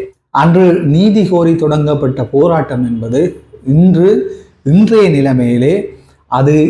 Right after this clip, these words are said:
இனவெறி போராட்டமாக அல்லது புலம்பெயர்ந்தவர்கள் அல்லது புகலிட கோரிக்கையாளர்களுக்கு எதிரான போராட்டமாக வன்முறையாக உருவெடுத்திருக்கின்றது. இந்த நிலைமையிலே பிரித்தானியாவினுடைய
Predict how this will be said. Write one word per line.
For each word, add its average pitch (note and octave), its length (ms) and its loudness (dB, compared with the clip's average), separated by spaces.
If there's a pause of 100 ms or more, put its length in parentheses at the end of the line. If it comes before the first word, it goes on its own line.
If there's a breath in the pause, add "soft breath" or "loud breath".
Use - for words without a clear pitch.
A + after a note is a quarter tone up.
(120)
இனவெறி E3 560 2
போராட்டமாக C3 800 -2 (340)
அல்லது C#3 360 0 (140)
புலம்பெயர்ந்தவர்கள் D3+ 1040 0 (160)
அல்லது C3 340 -2
புகலிட F3 540 0
கோரிக்கையாளர்களுக்கு C3+ 1120 -2 (440 loud breath)
எதிரான E3 500 0 (260)
போராட்டமாக B2+ 760 -2 (340)
வன்முறையாக C3 680 0 (320)
உருவெடுத்திருக்கின்றது. A#2 1120 -2 (540 soft breath)
இந்த F#3+ 240 2
நிலைமையிலே D3 680 0
பிரித்தானியாவினுடைய D3 1160 -2